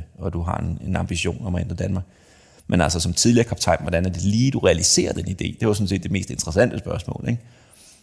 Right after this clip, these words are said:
Og der skal man jo huske på, det, det prøvede jeg at besvare i min bog, altså prøve at forstå, hvordan kunne det lade sig gøre at skabe Danmarks største virksomhed på det tidspunkt, på bare femten år, ikke? Og der er det en meget vigtig pointe. Selvfølgelig en forudsætning, at du har ideen,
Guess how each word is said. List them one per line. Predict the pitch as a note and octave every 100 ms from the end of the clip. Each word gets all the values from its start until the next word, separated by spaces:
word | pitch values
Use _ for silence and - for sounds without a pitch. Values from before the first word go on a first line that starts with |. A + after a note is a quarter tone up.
| _
Og | - G2+
der | A#2+
skal | - A2+
man | G2
jo | G2
huske | F#2+ -
på, | F#2+ F2
det, | G#2 -
det | A2+
prøvede | - G#2
jeg | A2
at | -
besvare | G2 - E2 G2
i |
min | F2+ F2+
bog, | E2 - -
altså | F#2+
prøve | - F#2
at |
forstå, | - F#2 - F#2
hvordan | F#2 G2 F#2+
kunne | - G2
det |
lade | F#2+ F2
sig | F#2 -
gøre | D#2+ E2 G2+ G2+ - _ _ _ _ -
at |
skabe | - F2+ E2+ -
Danmarks | F2 F2+ F2+
største | - E2+ - F2
virksomhed | F2+ - F2+ -
på | -
det | F2+
tidspunkt, | - F2+ - - - - _
på | G2
bare | - E2
femten | - F2+ - F#2+
år, | - -
ikke? | G#2+ _ _ _ _ _ _ _ _ -
Og | F#2+
der | G#2+
er |
det | G#2+
en | G2+
meget | F#2 F#2+ G2
vigtig | G2 G2
pointe. | - G2 F#2 F2
Selvfølgelig | - - A2 G#2+
en | A2 -
forudsætning, | F2+ F#2+ G#2 F#2+
at | F#2
du |
har | - F2+ - -
ideen, | E2 G#2